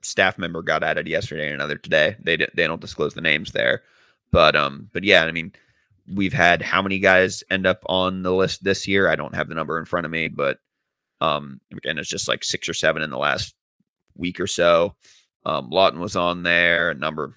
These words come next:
number of guys were on there. Yeah, it's, and, you know, it make, makes pulling a roster together harder, but that's, that's not the most important thing here. <sighs>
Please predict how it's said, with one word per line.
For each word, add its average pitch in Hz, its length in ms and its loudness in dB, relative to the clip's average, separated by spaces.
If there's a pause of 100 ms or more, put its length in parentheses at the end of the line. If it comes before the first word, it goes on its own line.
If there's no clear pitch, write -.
(160)
number 73 280 -10
of - 60 -6
guys 50 220 0
were 62 140 -2
on 60 140 -4
there. 64 280 0 (420)
Yeah, 107 240 6 (160)
it's, - 460 -2 (320)
and, 101 140 -8
you 95 40 -6
know, 90 120 -2
it 90 80 -2
make, 95 200 -2 (440)
makes 123 240 2
pulling 127 260 6
a 101 60 2
roster 113 340 6
together 90 300 4
harder, 87 420 4 (200)
but 82 380 2
that's, - 480 -4
that's 85 300 -4
not 80 300 -2 (240)
the 87 120 -6
most 82 380 -4
important - 580 -8
thing 101 200 -6
here. - 300 -10 (460)
<sighs> 127 400 0